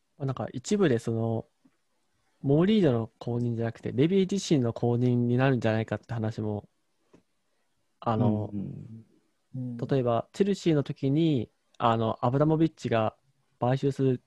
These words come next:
Speaker 1: 前の年に来て、そのクラブのあの、買収ってのをかなり、その時に大きな役割を担-、担ったって話もありますし、その最初に言ったみたいに、その、財政再建みたいなところが結構強く出ている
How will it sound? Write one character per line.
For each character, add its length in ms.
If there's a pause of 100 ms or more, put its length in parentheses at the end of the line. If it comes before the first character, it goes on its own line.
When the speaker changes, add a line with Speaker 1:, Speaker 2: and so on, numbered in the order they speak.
Speaker 1:
前 180
の 100
年 280
に 80
来 120
て、 400 (540)
そ 100
の 240
ク 120
ラ 100
ブ 100
の 160
あ 60
の、 400 (300)
買 180
収 200
っ 40
て 180
の 160
を 420
か 120
な 100
り、 260 (1040)
そ 120
の 40
時 180
に 80
大 120
き 140
な 80
役 160
割 120
を 60
担-、 280
担 220
っ 80
た 100
っ 60
て 80
話 260
も 60
あ 40
り 60
ま 140
す 120
し、 340 (360)
そ 120
の 60
最 180
初 100
に 280 (760)
言 100
っ 20
た 120
み 80
た 60
い 40
に、 40
そ 120
の、 320 (360)
財 160
政 240
再 200
建 160
み 60
た 80
い 20
な 80
と 80
こ 80
ろ 100
が 180
結 180
構 160
強 260
く 80
出 100
て 120
い 60
る 180